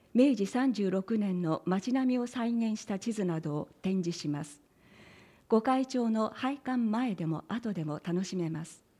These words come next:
期間、四月十三日日曜まで。場所、歴史民族資料館。大勢の人々でに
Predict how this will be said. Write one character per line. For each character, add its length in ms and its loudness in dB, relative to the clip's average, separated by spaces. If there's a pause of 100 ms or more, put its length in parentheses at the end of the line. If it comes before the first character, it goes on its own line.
(580)
期 140 -18
間、 340 -2 (320)
四 140 -2
月 260 0
十 200 0
三 240 -2
日 240 -2
日 280 -2
曜 180 0
ま 160 -4
で。 180 -8 (800)
場 120 0
所、 300 -6 (320)
歴 240 0
史 140 0
民 240 4
族 200 -6
資 180 -4
料 200 -2
館。 260 -12 (1300)
大 220 2
勢 220 2
の 100 0
人 220 -2
々 200 0
で 120 2
に 180 2